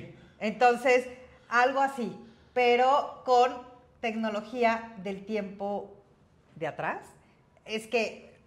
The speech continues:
lo que pasa es que hay, hay, hay, hay como un gusano tiempo-espacio que veinticinco años, con veinticinco años de distancia se da una comunicación gracias a una V H S, una cámara V H S y una televisión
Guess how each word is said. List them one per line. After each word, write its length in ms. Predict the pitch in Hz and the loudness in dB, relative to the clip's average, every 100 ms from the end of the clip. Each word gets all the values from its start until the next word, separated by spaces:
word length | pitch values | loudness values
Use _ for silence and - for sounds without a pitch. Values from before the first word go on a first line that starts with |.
| _ | _
lo 220 | 196 180 | -12 -12
que 100 | 170 | -12
pasa 260 | - 175 233 | -10 -8 -8
es 120 | 220 | -6
que 100 | 240 | -4
hay, 340 | 185 226 233 - | 0 0 -2 -4
hay, 160 | 233 269 | 0 0
hay, 280 | 254 294 285 | 0 0 0
hay 220 | 294 - | 0 -4
como 280 | 339 277 254 | -2 0 0
un 180 | 285 269 | -2 -6
gusano 680 | 262 - - 214 226 214 226 | -10 -10 -10 -8 -6 -8 -6
tiempo-espacio 920 | 208 190 202 196 196 202 202 208 - - - _ _ _ - | -8 -6 -12 -10 -12 -10 -8 -8 -8 -16 -20 _ _ _ -4
que 400 | 226 233 - 190 | -2 -2 -4 -6
veinticinco 720 | 220 214 233 - 294 302 294 | -6 -6 -10 -10 -12 -6 0
años, 300 | 254 254 262 | 0 0 -2
con 240 | 269 233 | -2 0
veinticinco 440 | 233 233 - 311 311 | -2 -4 -6 -8 -6
años 220 | 269 254 | -8 -8
de 80 | 233 | -8
distancia 720 | 185 - 208 202 214 226 - - - _ | -10 -8 -8 -6 -6 -6 -6 -18 -20 _
se 260 | - 214 | -6 -4
da 360 | 214 214 220 220 | 0 0 -2 -4
una 260 | 220 233 233 | -6 -6 -6
comunicación 840 | 202 185 180 165 175 - 208 220 196 | -10 -10 -12 -10 -10 -6 -4 -4 -4
gracias 420 | 202 214 233 226 | -4 -4 -6 -6
a 80 | 214 | -6
una 400 | 220 226 - - 175 | -2 -2 -4 -6 -2
V 140 | 208 | 2
H 400 | 202 202 208 165 | 0 -2 -6 -6
S, 160 | 170 190 | -6 -8
una 160 | 196 | -6
cámara 320 | 202 202 196 | -6 -4 -4
V 140 | 175 170 | -4 -4
H 360 | 170 170 165 160 | -6 -8 -12 -10
S 180 | 190 | -10
y 120 | 180 170 | -10 -8
una 260 | 175 175 | -10 -10
televisión 640 | - 151 143 151 175 156 | -12 -12 -12 -14 -10 -10